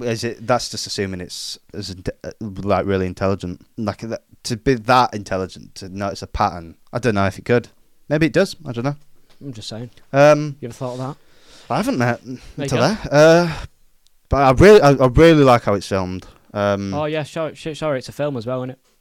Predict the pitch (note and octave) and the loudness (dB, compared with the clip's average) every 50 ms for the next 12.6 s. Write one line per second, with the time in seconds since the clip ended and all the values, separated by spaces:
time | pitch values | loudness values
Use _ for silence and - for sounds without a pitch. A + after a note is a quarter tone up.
0 | _ - B2 C3+ C3 - B2 B2 A2+ - - - - - - B2+ C#3+ D3 G2+ - | _ -12 -10 -10 -8 -4 -4 -4 -2 -2 -4 -4 -4 -4 0 0 0 0 0 -4
1 | - - - - - - - - F3 - _ - - - - - - E3 F#3+ F#3 | -12 -18 -16 -14 -14 -14 -8 -6 -8 -8 _ -16 -20 -20 -20 -14 -8 -2 0 0
2 | F3 D3 D3 - - E3 D#3 E3 F#3 F#3+ F3 C#3 B2 A2 - _ - - - C#3+ | 0 -2 -4 -4 -2 0 0 2 2 2 2 2 0 -6 -8 _ -20 -20 -10 0
3 | C3+ C3 C3+ C3+ D3 D3+ - G3 F3+ - - F#3+ C#3 - - D3+ D#3+ D#3+ D3+ C#3 | 2 4 6 6 4 4 4 2 0 2 0 -4 -4 -4 2 6 8 8 8 6
4 | - - D#3 C3+ B2+ - B2 B2 B2 A#2+ A#2 A#2 - C#3+ - - - A#2+ A2 A#2+ | 4 4 4 4 4 4 2 2 2 2 0 -2 -4 -8 -14 -10 -10 -8 -8 -8
5 | - - A2 G2+ G2 F#2+ G2 G#2 G#2+ - - - - - - - - - - - | -6 -2 -2 0 0 0 -2 -6 -8 -10 -14 -16 -16 -16 -16 -16 -16 -16 -16 -18
6 | - - - - - - - C3 - - D3+ F#3 - - D#3 C3+ - - - D#3 | -18 -16 -16 -12 -6 -6 -4 -4 -4 -6 -8 -10 -6 -4 -4 -4 -4 -4 -4 -2
7 | D3 C3 - - A#2 A2 G#2 - G2 G2 F2+ F2+ F#2 G#2+ C#3+ C#3+ _ - - - | -2 -2 -2 -2 0 0 0 -2 -4 -6 -6 -6 -8 -10 -10 -14 _ -20 -20 -20
8 | - - _ _ _ _ _ _ _ _ _ - - F#2+ - C3 G2+ G2 F#2 G2+ | -20 -20 _ _ _ _ _ _ _ _ _ -16 -14 -8 -6 -4 -2 -2 -2 -4
9 | C3 B2+ B2 A#2+ A2 _ - A2+ G#2 G#2+ G#2+ G#2+ G#2 G#2 G2+ - - - _ C3 | -4 -6 -8 -8 -10 _ -12 -12 -12 -10 -12 -14 -14 -14 -16 -18 -20 -20 _ -8
10 | B2 D3+ D#3 C#3 C#3+ C#3 C3 - - - - - - D#3 C#3+ D3 C#3 C3 C#3 C3+ | 0 2 2 2 2 -2 -4 -8 -12 -14 -14 -10 -8 -8 -6 -6 -6 -8 -8 -8
11 | C3+ B2 C3 A2 C3+ C3 C3 C#3 C#3 B2 B2+ E3+ E3 D#3+ C#3+ C#3+ C#3+ C#3+ - - | -8 -10 -10 -10 -8 -2 -2 -2 -2 2 2 2 2 2 2 0 0 0 -4 -16
12 | _ - D#3+ D3+ D#3+ E3 C#3+ B2+ C3+ C3 C3 - | _ 0 4 6 6 4 4 4 4 4 4 2